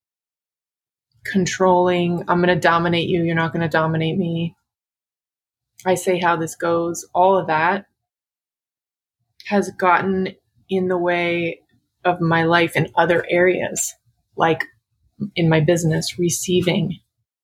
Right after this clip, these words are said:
receiving money, abundance, clients. I know that there's a connection, and this is, like, my, I just, I get to discover this 'cause this is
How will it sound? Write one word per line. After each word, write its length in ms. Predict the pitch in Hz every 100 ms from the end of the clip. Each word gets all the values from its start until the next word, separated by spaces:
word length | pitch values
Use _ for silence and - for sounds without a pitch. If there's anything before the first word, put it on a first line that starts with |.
| _ _ _ _ _ _ _
receiving 920 | 190 180 - - 180 180 175 170 190 - _ _ _ _ _ _ _ _ -
money, 520 | 170 175 170 160 156
abundance, 840 | 151 165 160 160 160 180 208 -
clients. 880 | - 180 160 160 160 175 208 - - _ _ _ _ _ _ _ _ _ _ _ _ -
I 160 | 175
know 320 | 175 170 190
that 160 | 196 190
there's 220 | 180 160
a 40 | 165
connection, 580 | - 170 190 220 214
and 180 | 185 175
this 180 | 175 -
is, 140 | 175
like, 280 | 175 165 160
my, 380 | 165 160 160 160 - _ _ 185
I 80 |
just, 220 | 170 156 -
I 60 | 175
get 220 | 165 180
to 80 | 190
discover 560 | - - - - -
this 320 | - - - -
'cause 180 | -
this 220 | 202 202 196
is 280 | 202 -